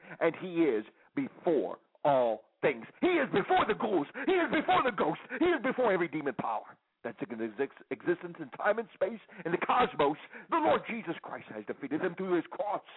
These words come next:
through his blood-stained cross, through the powerful resurrection. And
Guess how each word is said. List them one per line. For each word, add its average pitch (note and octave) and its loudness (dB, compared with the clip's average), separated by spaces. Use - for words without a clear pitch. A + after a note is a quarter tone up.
through D4+ 4
his A#3 2
blood-stained - -2
cross, - -2
through F4 4
the C4 0
powerful B3 4
resurrection. D#3+ -2
And C4 -2